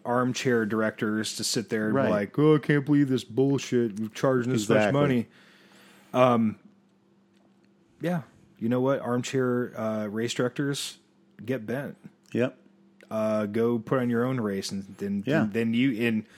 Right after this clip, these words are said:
Speaker 1: in ten years you can come like, "Oh, I get it now."
Speaker 2: Yep, yep. And there's lots of guys at little events all over the, and I'm sure if anybody hears this out there that you're an event promoter, you get it too. I know you do. And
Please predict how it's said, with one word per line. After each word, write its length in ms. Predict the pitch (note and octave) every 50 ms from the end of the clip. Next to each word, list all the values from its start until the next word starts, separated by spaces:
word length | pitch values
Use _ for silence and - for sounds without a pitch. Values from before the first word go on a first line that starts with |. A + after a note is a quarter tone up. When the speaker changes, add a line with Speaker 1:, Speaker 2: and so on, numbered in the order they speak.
| - - - -
Speaker 1:
in 160 | B2 B2 B2
ten 280 | - - D3+ C#3 B2+ B2
years 280 | A#2+ B2+ B2+ A#2+ G#2+
you 80 | A#2+ C3+
can 120 | C#3 A#2+ G#2
come 460 | - A2+ G#2+ G#2 G2+ G2+ G#2 G#2+ - _ _ _ -
like, 220 | G#2 G2 F#2+ - -
"Oh, 960 | G2+ G#2 G#2+ A2 A2 A2 A2+ A2 A2+ A2 A2 G#2+ G#2 G#2 G2+ F#2+ F2 E2 -
I 100 | - F2+
get 220 | F2 F2+ F#2+ F#2 F#2+
it 140 | - -
now." 200 | - D2 C#2+ - - -
Speaker 2:
Yep, 200 | A2+ A#2+ - - - _ _ _ -
yep. 180 | - A#2+ - - _ _ _ -
And 140 | C3 C#3 D#3
there's 140 | E3+ D3+
lots 280 | E3+ D#3 D3+ D#3+ D#3 -
of 220 | D3+ B2 A#2+ A2+ A2
guys 220 | A#2 A#2 A2+ G#2
at 80 | A2 - - - -
little 440 | - C3+ C3+ C#3 C3+ C3+ B2+ B2+ - - - - -
events 340 | B2 B2+ A2+ B2+ B2 B2 -
all 160 | - B2+ C3 C3
over 100 | B2 A#2
the, 220 | A#2+ A#2 A2+ B2 - - - - -
and 80 | B2+ B2+
I'm 80 | B2+
sure 220 | B2+ - - C#3+ C3+
if 100 | B2+ -
anybody 320 | C3 B2+ B2 B2+ A#2 A2+ G2+
hears 300 | A#2 B2+ B2+ C3 B2 A#2+
this 240 | B2 B2+ C3 - B2+
out 240 | B2+ B2+ B2 A#2+ -
there 220 | C3 C3 C3+ C3+
that 200 | B2 A2+ G2+ - -
you're 240 | - A2+ A2 A2+ B2
an 80 | B2 A#2+
event 320 | A#2 A2 A2+ A#2+ A#2+ -
promoter, 300 | - C3+ B2+ B2+ B2+ B2
you 200 | A#2 G#2+ A#2 B2
get 180 | A2 A2 A#2 G#2
it 120 | G2+ - -
too. 260 | - G2 F2+ D#2+ - - _ _ _ _ _ _ _ _ _ - -
I 120 | - A#2 C3+
know 120 | D3+ E3+ F3+
you 140 | E3+ C3+
do. 240 | G2 F#2+ F2 D2 - - _ _ _ - - - - - - - -
And 380 | - C3+ C3 B2+ B2 A#2 A2+